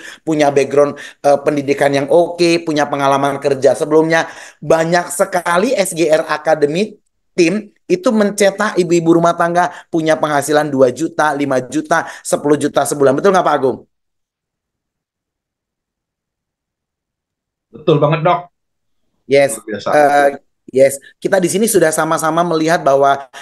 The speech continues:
Speaker 1: banyak sekali leader-leader yang sudah punya penghasilan lebih dari lima juta, bahkan backgroundnya itu seperti Pak Sodik, sudah punya penghasilan stabil di atas dua puluh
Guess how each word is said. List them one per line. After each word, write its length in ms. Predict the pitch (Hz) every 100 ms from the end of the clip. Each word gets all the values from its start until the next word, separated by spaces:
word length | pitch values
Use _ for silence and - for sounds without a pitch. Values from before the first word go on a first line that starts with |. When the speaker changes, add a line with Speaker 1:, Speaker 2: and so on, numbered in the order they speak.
| -
Speaker 1:
banyak 320 | 143 143 156
sekali 640 | - 165 160 165 190 190 -
leader-leader 720 | 160 151 147 156 156 170 170 - - -
yang 240 | 151 151
sudah 240 | 143 151 156
punya 320 | 156 160 160
penghasilan 480 | 151 139 139 156 160
lebih 240 | 156 165
dari 240 | 147 139 147
lima 320 | 151 151 147
juta, 320 | 151 156 160
bahkan 480 | 139 131 - 160 151
backgroundnya 480 | 143 123 139 143 143
itu 400 | 139 156 170 - - - - -
seperti 400 | 165 156 147 -
Pak 160 | 151
Sodik, 400 | 143 170 165 170
sudah 240 | 170 139 147
punya 160 | 147
penghasilan 400 | 147 147 156 160
stabil 320 | - 147 151
di 80 | 165
atas 240 | 135 151 151
dua 240 | 143 139 143
puluh 160 | 151